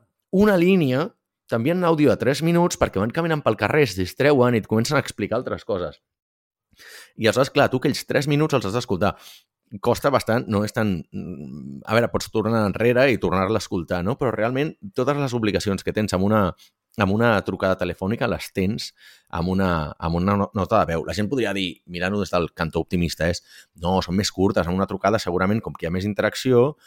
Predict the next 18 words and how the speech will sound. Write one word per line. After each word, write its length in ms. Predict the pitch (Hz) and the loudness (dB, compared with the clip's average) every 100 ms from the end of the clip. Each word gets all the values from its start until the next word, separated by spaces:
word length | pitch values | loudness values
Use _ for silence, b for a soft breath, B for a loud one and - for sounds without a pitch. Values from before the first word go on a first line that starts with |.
| b b b - | b b b -10
doncs 160 | 95 85 | -8 -6
estaria 300 | - 87 98 | -4 0 2
deu 200 | 92 85 | 2 2
minuts, 480 | 98 120 - - - | 2 2 0 -10 -14
i 80 | 76 | -10
amb 80 | 71 | -6
una 320 | 87 92 90 | -2 0 0
nota 220 | 92 95 | 0 0
de 100 | 92 | 2
veu 80 | 113 | 0
potser 260 | 92 - 92 | -2 -4 0
amb 120 | 92 | 4
un 260 | 123 123 _ - | 4 2 _ -8
ho 100 | 82 | -4
resols." 500 | 82 101 95 76 - _ _ - | 0 2 2 0 -10 _ _ -20
D'acord, 480 | 76 - 90 - _ _ _ _ _ _ | -14 -2 -2 -2 _ _ _ _ _ _
t'ho 100 | - | -18
compro. 500 | - 92 87 - - | -6 -4 -4 -10 -16